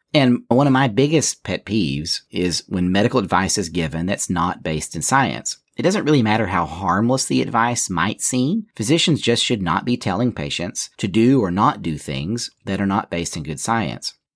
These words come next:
And most of this sort of advice, things like dietary advice or activity advice or things that you can try for whatever ails you, this is stuff that's just handed down by word of mouth from generation to generation. And very few learners ever go and look to see if there's any science behind that.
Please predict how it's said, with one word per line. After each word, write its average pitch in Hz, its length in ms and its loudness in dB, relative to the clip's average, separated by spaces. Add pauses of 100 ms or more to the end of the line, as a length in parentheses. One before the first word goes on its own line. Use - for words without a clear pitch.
(160)
And 127 120 4
most 190 220 4
of 170 80 2
this 120 160 2
sort 123 260 2
of 110 80 0
advice, 69 420 -6
things 90 280 -4
like 76 180 -6
dietary 92 500 -2
advice 82 540 -2
or - 80 -10
activity 107 500 -2
advice 85 600 -4
or 64 260 -8 (100)
things 139 200 4
that 120 80 2
you 120 120 4
can 123 160 2
try 104 460 2
for 113 220 -2
whatever 107 440 0
ails 73 300 -4
you, 82 260 -6 (120)
this 269 120 0
is 330 100 4
stuff 220 180 2
that's 135 100 0
just 127 220 2
handed 110 360 0
down 92 360 0
by 82 120 -2
word 87 260 -2
of 90 80 0
mouth 90 380 0
from 85 320 -4
generation 95 640 0
to 104 100 -4
generation. 95 680 -2 (300)
And 117 120 2
very 170 180 4
few 175 180 2
learners 104 420 2
ever 107 260 0
go 90 420 2
and 80 300 -2 (100)
look 87 300 -2
to 87 100 -6
see 90 560 0
if 82 140 -8
there's 80 160 -2
any 85 140 -2
science 156 360 0
behind 120 340 -8
that. 104 200 -12